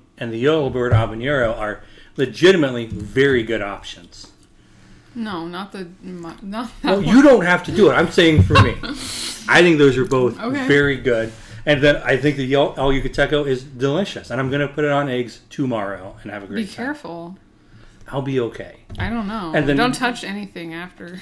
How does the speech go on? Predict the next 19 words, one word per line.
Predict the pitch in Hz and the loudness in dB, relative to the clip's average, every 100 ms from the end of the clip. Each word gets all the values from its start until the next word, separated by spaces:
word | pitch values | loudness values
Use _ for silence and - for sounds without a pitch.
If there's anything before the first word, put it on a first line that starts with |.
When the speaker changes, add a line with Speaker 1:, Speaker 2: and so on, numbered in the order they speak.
| - | -6
Speaker 1:
We | 147 135 | -2 0
knew | 143 160 | 2 0
the | 160 | -2
sriracha | - 139 120 117 127 | -2 0 0 -2 -6
was | 113 | -8
delicious, | - 104 101 - 104 - - - | -8 -10 -10 -10 -14 -14 -18 -16
and | - 110 | -8 -6
it | 107 | -4
is | 113 117 | -6 -4
delicious. | 135 208 - - - | -4 -4 -8 -16 -14
We're | 120 | -10
having | 110 110 113 | -8 -8 -8
a | 113 | -4
good | 123 | -2
time | 135 127 | -2 -2
with | 123 | -4
that | 131 127 | -6 -4
as | 120 | -6
well. | 139 160 | -6 -8